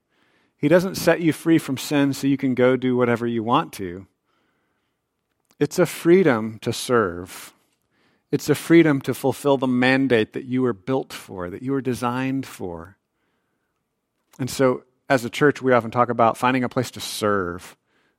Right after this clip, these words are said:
This is so important. Serving alongside other brothers and sisters, serving your neighbors, serving your family, serving other people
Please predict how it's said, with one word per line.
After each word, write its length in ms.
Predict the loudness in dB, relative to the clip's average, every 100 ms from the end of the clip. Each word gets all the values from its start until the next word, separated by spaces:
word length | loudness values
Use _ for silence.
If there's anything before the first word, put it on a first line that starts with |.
| -14
This 200 | -12 -10
is 80 | -10
so 360 | -6 0 0
important. 640 | -2 -4 -8 -8 -12 -20 -20 _ _ _ _
Serving 440 | -8 0 0 2
alongside 580 | 0 0 -2 0 2 2
other 380 | 2 0 0 -2 -8 _ _ _
brothers 320 | 2 2 0 -4
and 80 |
sisters, 460 | -10 -10 -8 -8 -8
serving 580 | -4 0 0 0 -2 -4
your 160 | -4
neighbors, 400 | -4 -4 -4 -6
serving 360 | -4 -4 -2 -2
your 100 | -6
family, 400 | -6 -8 -8 -8
serving 340 | -6 -4 -2
other 160 | -2 -2
people 400 | -4 -4 -4 -6